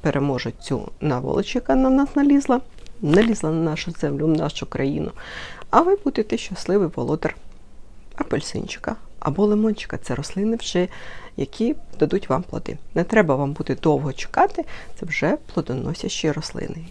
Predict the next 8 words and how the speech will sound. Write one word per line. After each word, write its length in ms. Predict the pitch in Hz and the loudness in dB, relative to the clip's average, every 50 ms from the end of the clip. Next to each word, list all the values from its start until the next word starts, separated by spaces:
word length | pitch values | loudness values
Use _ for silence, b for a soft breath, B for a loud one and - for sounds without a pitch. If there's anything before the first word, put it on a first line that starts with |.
| - | -10
які 320 | 156 - - 190 202 285 - - - | -10 -6 -2 0 0 0 0 -2 -6
всі 320 | - - - - 143 143 - | -8 -6 -2 -2 -2 -2 -2
з 60 | - | -6
цвітом. 500 | - - - - - - - - - - 147 139 - - - - - - - - - - B B B B B B B B B | -10 -10 -10 -8 -6 -6 -6 -6 -6 -8 -8 -10 -12 -14 -16 -16 -16 -16 -16 -18 -16 -16 B B B B B B B B B
Тож 140 | - 170 - | -6 -6 -6
всіх 300 | - - - 202 - 214 | -4 -2 -2 2 4 4
обіймаю 460 | 202 185 196 208 208 208 202 196 190 | 6 6 6 6 6 6 4 4 2
цьомою. 500 | 185 - 214 214 208 180 151 156 165 | 0 0 2 2 2 2 0 -2 -4